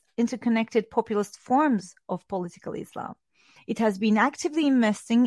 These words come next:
into intimate connections and imaginary references that appeal to larger publics. Turkey has also been successful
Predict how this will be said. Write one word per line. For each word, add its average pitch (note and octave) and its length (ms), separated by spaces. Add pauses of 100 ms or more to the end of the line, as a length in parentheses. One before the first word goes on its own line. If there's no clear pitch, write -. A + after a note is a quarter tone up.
into A3 240
intimate B3+ 440
connections - 800 (120)
and B3+ 160
imaginary A#3+ 580
references G3 800 (440)
that B3+ 420 (160)
appeal D4 520
to - 140
larger C#4+ 400
publics. - 760 (140)
Turkey A3+ 340
has A#3 240
also D4+ 320
been B3+ 220
successful B3+ 920